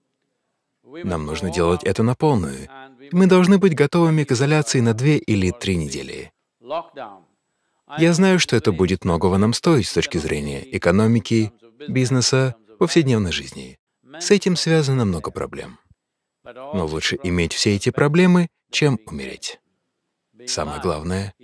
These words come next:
быть живыми. С проблемами мы справимся. Мы соберем наши жизни по кусочкам после того, как все это закончится.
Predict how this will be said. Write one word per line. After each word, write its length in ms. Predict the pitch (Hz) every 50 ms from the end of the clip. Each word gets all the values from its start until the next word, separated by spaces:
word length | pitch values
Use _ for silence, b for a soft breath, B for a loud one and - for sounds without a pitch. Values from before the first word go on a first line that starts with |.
| - - -
быть 220 | - 85 78 -
живыми. 560 | - 107 131 151 151 131 92 - 67 71 - - - _ _ 147 151 151 143 _ _ _ _ _ _ _ _ _ _ - 147 156 156 139 135 127 117 117
С 100 | 117 -
проблемами 680 | - 170 185 180 185 202 202 196 190 190 180 175 175 - -
мы 120 | 139 135
справимся. 840 | 120 - - - 82 78 73 67 64 - - - 67 65 65 71 - _ - 147 139 151 147 143 _ _ _ _ 147 - _ 143 135 110 123 127 117 127 107 - 123 120 123 120 127 135 139 143 143 - _ _ _ _ _ _ _ _ _ _ - 127 131 123 -
Мы 140 | 185 196 202
соберем 440 | - - 185 160 175 185 185 180 175
наши 240 | 170 156 - 156
жизни 260 | 139 151 156 143 147 131
по 120 | - 131
кусочкам 560 | - 139 - - 175 165 - - - 156 143 -
после 320 | - 190 185 - - 170
того, 260 | - 160 147 139 143 143
как 160 | - 123 -
все 180 | - - 117 95
это 180 | 90 - 92
закончится. 920 | 76 78 76 - 76 71 71 - - - - - 64 62 123 131 123 113